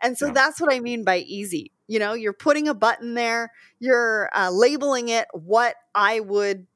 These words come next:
Speaker 1: want it to be labeled so that I know exactly that, what that button is gonna do for me. And
Speaker 2: Yep.
Speaker 1: so simple,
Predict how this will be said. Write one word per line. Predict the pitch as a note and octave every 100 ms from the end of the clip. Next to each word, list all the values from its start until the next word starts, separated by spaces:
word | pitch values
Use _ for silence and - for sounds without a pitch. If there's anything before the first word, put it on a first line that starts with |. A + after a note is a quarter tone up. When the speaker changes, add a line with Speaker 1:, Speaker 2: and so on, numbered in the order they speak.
| _ _
Speaker 1:
want | F#3+ G3 -
it | G#3 -
to | F#3
be | A3 A3
labeled | F#3+ C4 A#3+ G#3 G3+ G3+
so | A#3
that | A3 A3 F#3
I | A3+
know | A3+ G#3
exactly | F#3+ F3 G3 G3 G#3+ F#3+
that, | F3 F#3+
what | F#3 -
that | F3 -
button | E3 -
is | E3+ D#3
gonna | E3+ D#3+
do | D#3 D#3+
for | C#3+
me. | B2 G2 - - - -
And | A3 G#3 G3+
Speaker 2:
Yep. | G3
Speaker 1:
so | - F#3+ -
simple, | - D#4 D4+ D#4 C4 B3